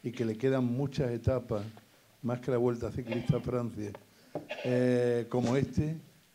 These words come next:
pues hacerlo de una manera tan dinámica y tan fresca y no en lenguaje críptico,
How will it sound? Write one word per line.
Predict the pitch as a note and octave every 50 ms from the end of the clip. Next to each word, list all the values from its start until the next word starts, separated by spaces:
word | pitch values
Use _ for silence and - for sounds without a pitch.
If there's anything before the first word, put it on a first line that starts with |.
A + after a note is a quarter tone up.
| _ _ - -
pues | - B2+ B2 B2 B2 A#2+ A#2+ A#2+ A#2+ A#2 A#2 A2 A2+ - - - - -
hacerlo | F3+ C3 - - D3+ D3 D3 D3+ D3+ D3
de | C#3+ C#3+
una | D3 C#3+ C3+
manera | C3+ C#3 C3 C3+ C3+ B2+ B2+ A#2+
tan | B2 - C3 B2+ A#2+ A#2+ A#2
dinámica | A2 A2+ A2+ A#2+ B2+ B2+ C3 A#2+ G#2+ - G#2+ G2+ G2+ G2+ - - - _ _ _ _ -
y | C3 B2
tan | A2+ A#2+ A2 A2 G#2
fresca | G2+ - - C3 C3+ C3 C3 B2+ - A#2 G2 F#2+ G#2 - - - - - _ _ _ - - C3+
y | B2+ B2+
no | A#2+ A#2+ A#2 A#2+ C3 C#3+
en | C#3 C3+ C3
lenguaje | B2 A#2+ A2+ A2+ B2+ C3 B2+ A#2+ C#3 B2+
críptico, | - - C3 C3 B2 B2+ - - C3+ B2 - D3 C#3+ C#3+